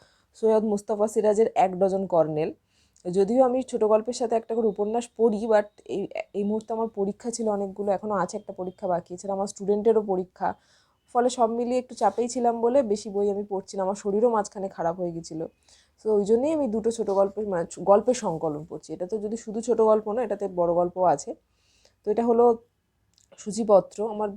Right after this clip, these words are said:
বেশ অনেকগুলো গল্প পড়া হয়ে গেছে। আমি এখন ওই ওজরাকের পাঞ্জা, ওই গল্পটা পড়ছি, ওটা বেশ একটা বড় গল্প। তো এই বইটার মধ্যে এরকম কিছু অলংকরণও আপনারা পাবেন প্রত্যেকটা গল্পের শুরুতে এরকম।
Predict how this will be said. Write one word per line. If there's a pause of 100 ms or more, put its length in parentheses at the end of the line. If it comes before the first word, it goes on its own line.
(140)
বেশ
অনেকগুলো
গল্প
পড়া
হয়ে
গেছে। (400)
আমি
এখন
ওই
ওজরাকের
পাঞ্জা,
ওই
গল্পটা
পড়ছি, (340)
ওটা
বেশ
একটা
বড়
গল্প। (760)
তো
এই
বইটার
মধ্যে
এরকম
কিছু
অলংকরণও
আপনারা
পাবেন
প্রত্যেকটা
গল্পের
শুরুতে
এরকম।